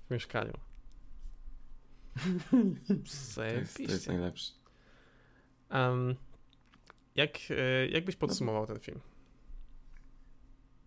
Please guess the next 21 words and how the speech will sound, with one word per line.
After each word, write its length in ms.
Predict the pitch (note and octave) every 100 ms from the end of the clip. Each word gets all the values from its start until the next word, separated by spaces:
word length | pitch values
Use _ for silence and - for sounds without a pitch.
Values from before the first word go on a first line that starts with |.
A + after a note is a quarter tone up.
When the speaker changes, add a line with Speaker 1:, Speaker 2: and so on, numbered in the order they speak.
| - - - - - - - -
Speaker 2:
Mm, 360 | B2+ A#2 A2+ A2+ - -
jest 400 | D2+ G2 A#2 -
to 100 | G#2
film 360 | - C3+ A2+ A#2
na 120 | A2+
pewno 400 | - G2+ G2+ G2
ciekawy. 520 | - G2+ G#2 A#2+ D3+ D#3
Znaczy, 280 | - - -
uważam, 420 | G#2 G#2 A2 G#2+
że 260 | G2 G2 F#2+ -
warto 400 | - G2 G2 F#2+
go 160 | F#2+
obejrzeć 380 | F#2 F#2 F#2 F2+ -
i 20 |
trochę 300 | - E2+ F2
o 40 |
nim 180 | F#2 F#2
mówić, 260 | F#2 F2+ -
chociażby 380 | G2 F2+ -
w 60 | -
kontekście, 680 | - - F2+ - - E2+